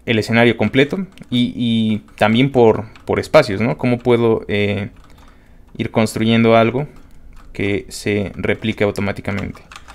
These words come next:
Entonces, este es lo de las curvas que les comentaba,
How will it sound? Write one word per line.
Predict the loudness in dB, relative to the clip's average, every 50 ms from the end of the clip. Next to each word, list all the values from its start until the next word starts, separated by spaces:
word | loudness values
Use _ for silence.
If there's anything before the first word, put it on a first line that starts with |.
| -20 -20 -20 -20 -20 -20 -20 _ -16 -14
Entonces, | -12 -10 -10 -10 -8 -10 -12 -12 -14 -18 -18 -10
este | -8 -8 -8 -6 -8
es | -10 -8 -10
lo | -8 -8 -6
de | -4 -4
las | -6 -6 -4
curvas | -4 -4 -4 -4 -4
que | -6
les | -12 -10
comentaba, | -8 -6 -6 -4 -2 0 0 0 -2